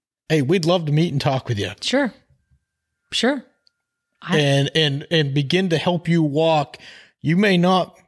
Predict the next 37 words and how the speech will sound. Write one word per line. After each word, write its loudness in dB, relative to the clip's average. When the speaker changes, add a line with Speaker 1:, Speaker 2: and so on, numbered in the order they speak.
Speaker 1:
be 2
into 0
reading 0
your 0
Bible. 0
You 2
may 2
not 0
consider -2
yourself -2
a -4
Christian. -2
You 2
may 2
not 0
go 2
to 0
church, -2
whatever, 0
however 0
you 4
view 2
that. -4
But -6
this 0
has 2
triggered 0
something 0
for -2
you 2
to 0
say, -2
"I 2
need 2
to 0
know 0
more. -4